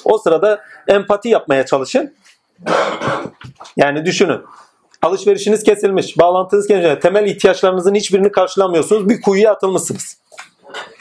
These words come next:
Sadece Allah ile beraber. Çocuklarınız ölüyor açlıktan ya. Derileri, köseleleri kaynatıp içiyorsunuz bak.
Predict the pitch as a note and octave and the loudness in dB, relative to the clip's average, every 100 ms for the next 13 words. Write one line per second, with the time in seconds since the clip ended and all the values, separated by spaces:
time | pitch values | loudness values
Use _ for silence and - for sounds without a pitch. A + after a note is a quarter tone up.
0 | - - - - _ _ _ _ - - | -20 -20 -20 -20 _ _ _ _ -20 -20
1 | - - - - - - - - C4 G#3+ | -20 -20 -20 -20 -16 -18 -14 -2 0 2
2 | A3 G#3 G3 G3 F3 C#3+ F3 E3 F3+ F#3+ | 0 0 0 2 2 0 0 -2 2 0
3 | G#3+ G3 D#3+ C3 A#2 - - C3 D3 G#3+ | 2 0 2 0 -2 -8 -2 0 0 -2
4 | - _ _ - - - - C3+ E3 F3+ | -6 _ _ -20 -20 -20 -6 -2 0 2
5 | G#3 G#3 F3+ G3+ G3 G3+ G#3+ G3+ F3 D#3+ | 2 2 0 2 4 4 2 2 0 0
6 | D3+ C#3 C#3 C#3+ B2 - A#2 C3 A#2 | -2 -2 -2 0 0 0 0 0 -2